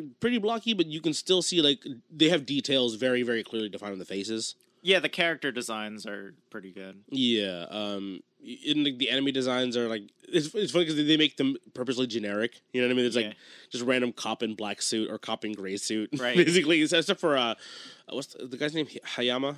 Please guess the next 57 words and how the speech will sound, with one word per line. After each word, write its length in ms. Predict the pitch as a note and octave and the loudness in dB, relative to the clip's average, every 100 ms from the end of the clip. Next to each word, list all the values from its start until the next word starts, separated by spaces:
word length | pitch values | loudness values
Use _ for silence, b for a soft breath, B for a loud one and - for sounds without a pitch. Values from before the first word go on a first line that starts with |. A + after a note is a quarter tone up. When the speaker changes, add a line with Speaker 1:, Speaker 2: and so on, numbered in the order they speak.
| D3 | -6
Speaker 1:
Or, 400 | A#2+ A2 C#2+ G2+ | -4 -4 -6 -8
well, 160 | A#2+ B2 | -4 -4
the, 140 | A#2+ | -4
the, 280 | B2+ C3+ C3 | 0 2 2
the 80 | B2+ | 4
main, 240 | C3+ A#2 - | 2 2 -4
the 140 | B2+ | -2
main 240 | B2+ B2 A#2 | 0 2 2
Speaker 2:
Yeah, 140 | C#3 | 0
Speaker 1:
Hina-, 60 | C3 | 0
Speaker 2:
the 40 | |
main, 260 | C3 B2+ A#2+ | -2 -2 -2
Speaker 1:
the 300 | A#2 A2 A2 | -2 0 2
main 160 | C3+ B2 | 0 0
Speaker 2:
uh, 40 | |
Speaker 1:
cop 220 | B2+ - | -2 -2
guy 100 | A#2+ | -2
who 100 | A#2+ | 0
just, 220 | B2+ A#2 | -2 -4
Speaker 2:
yeah, 80 | A#2+ | -8
the 80 | A2 | -8
Speaker 1:
again, 60 | G#2 | -2
just 40 | D#3 | 2
Speaker 2:
sergeant. 220 | D3+ C3 | 2 2
Speaker 1:
immediately 320 | C3 D3 C#3 C3+ | 2 4 4 2
pulls 180 | A#2 | 0
out 80 | A2+ | -2
the 80 | A#2 | -4
gun, 260 | A2 G2+ G#2+ | -6 -8 -4
<laughs> 60 | |
just 160 | F3 F3 | -2 0
starts 220 | E3 D3+ | 0 0
sh-, 140 | - F3+ D#3 | -4 -10 -10
Speaker 2:
<laughs> 140 | F3 - | -10 -6
Speaker 1:
just 180 | E3 | -6
shooting 420 | - D3+ D#3 G3+ - | -4 -2 -2 -4 -10
people. 640 | - G#3+ - - - - _ B B F3+ D#3+ B B - | -8 -8 -8 -12 -10 -10 _ B B -4 -4 B B -6
Um, 560 | C3+ C3 B2 A2+ A2+ - B B B B B B - - | -2 -2 -4 -6 -10 -18 B B B B B B -18 -4
yeah, 280 | B2+ G2+ F2+ | -2 -2 -6
but, 180 | G#2+ | -6
uh, 80 | A2 - | -8 -6
yeah, 220 | - D4+ | -2 0
I 80 | C#4 | 0
mean, 100 | C#4 | 2
like, 140 | F3 | 2
again, 200 | F3 E3+ | 4 4
like, 140 | A2 G#2+ | 4 0
I, 680 | A2 G#2+ _ - B2 C#3 C#3 | -2 -6 _ -18 -16 -6 -4
uh, 20 | |
set, 240 | C#3+ E3 D#3 | 0 0 0
like, 180 | C#3+ | -2
the 60 | B2+ | 0
game, 300 | C3 D3+ C3+ | 2 4 4
like, 160 | A#2 A2 - | 0 -4 -10
was 300 | C#3 A#2+ G#2+ | -4 -2 0
very 260 | C3 A#2+ | 0 0
f-, 160 | A2 | -2